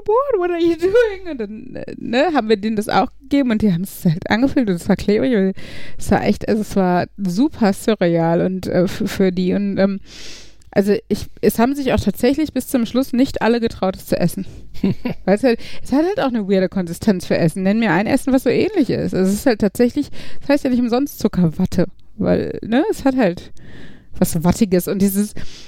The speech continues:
Speaker 1: ich finde ja eigentlich ist es halt ganz geil, dieses Gefühl, dass es so fluffig ist und indem du es im Mund hast, wird es zu seiner Essenz, also wenig, aber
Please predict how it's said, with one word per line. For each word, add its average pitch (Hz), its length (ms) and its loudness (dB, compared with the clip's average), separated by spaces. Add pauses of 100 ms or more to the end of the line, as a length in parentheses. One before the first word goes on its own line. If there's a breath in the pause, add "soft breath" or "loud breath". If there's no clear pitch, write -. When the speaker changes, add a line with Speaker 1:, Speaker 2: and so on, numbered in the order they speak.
(120 loud breath)
Speaker 1:
ich - 160 2
finde 247 160 2
ja 196 100 2
eigentlich 247 300 -2
ist 226 180 -2
es 226 140 0
halt 196 160 2 (220)
ganz 180 240 2
geil, 190 180 2
dieses 320 320 -2
Gefühl, 302 380 2
dass 247 180 2
es 233 140 -4
so 196 260 0
fluffig - 580 0
ist - 300 0
und 240 260 0
indem 214 640 0
du 220 120 -2
es 226 100 -4
im 196 380 2
Mund 240 220 0
hast, 269 200 2
wird 214 220 2
es - 240 -6 (280)
zu - 120 -2
seiner 208 300 2
Essenz, 247 440 0
also 196 300 2
wenig, 262 380 2
aber 185 300 0